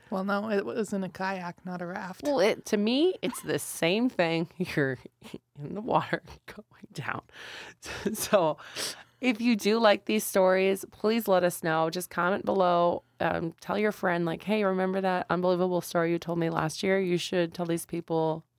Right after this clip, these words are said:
Speaker 2: at tourism." Again, that's podcast at visitgreatfalls dot org.
Speaker 1: And if you are in love with We're No Damn Experts, and this is your first episode,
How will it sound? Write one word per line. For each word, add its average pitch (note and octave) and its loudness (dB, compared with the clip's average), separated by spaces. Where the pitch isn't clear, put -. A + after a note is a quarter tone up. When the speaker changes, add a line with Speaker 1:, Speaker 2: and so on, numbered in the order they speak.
Speaker 2:
at E3+ -8
tourism." E3+ -6
Again, G3+ 0
that's F#3 -2
podcast G3 -2
at E3 -10
visitgreatfalls F#3+ 0
dot - -6
org. D#3 2
Speaker 1:
And D4+ 0
if E4 -4
you G#4 6
are B3+ 6
in A#3 0
love E3+ 4
with B3+ 2
We're A3 2
No G#3 6
Damn F#3+ 2
Experts, A3+ -2
and C4+ 0
this E4 2
is E4+ 0
your A3 -2
first - 2
episode, C#4+ 4